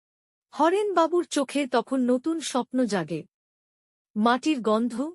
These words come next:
কাদায় পা ডোবা, আর আকাশের দিকে তাকিয়ে বৃষ্টির অপেক্ষা, এটাই ছিল তাঁর জীবনের ছন্দ। প্রতিটা ধানের চারা যেন তাঁর সন্তানের মতো।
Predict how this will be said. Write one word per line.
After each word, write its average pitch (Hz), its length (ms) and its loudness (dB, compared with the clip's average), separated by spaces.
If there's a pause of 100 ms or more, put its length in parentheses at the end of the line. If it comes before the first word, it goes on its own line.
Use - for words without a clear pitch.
কাদায় 247 380 0
পা 233 220 2
ডোবা, 180 360 -2 (360)
আর 254 140 4
আকাশের 262 560 -2
দিকে 277 220 -4
তাকিয়ে 247 380 0
বৃষ্টির 226 520 -4
অপেক্ষা, 220 560 -2 (160)
এটাই 277 320 0
ছিল 269 320 -2
তাঁর 214 340 0
জীবনের 220 420 0
ছন্দ। 165 360 -6 (1000)
প্রতিটা 381 520 4
ধানের 269 420 -2
চারা 240 320 0
যেন 233 280 -2
তাঁর 226 280 -2
সন্তানের 247 640 -2
মতো। 190 320 -4